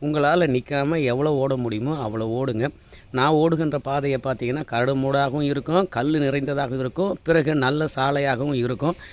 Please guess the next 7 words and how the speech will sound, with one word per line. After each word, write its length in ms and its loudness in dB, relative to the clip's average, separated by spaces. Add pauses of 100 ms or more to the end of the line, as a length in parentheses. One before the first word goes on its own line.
(300)
நீங்க 580 4 (100)
பொதுவா 520 2 (180)
ஆரம்பிக்கின்ற 460 0
போது 340 -4
கொஞ்சம் 420 0
கொஞ்சமாக 520 2
ஆரம்பிங்க. 680 0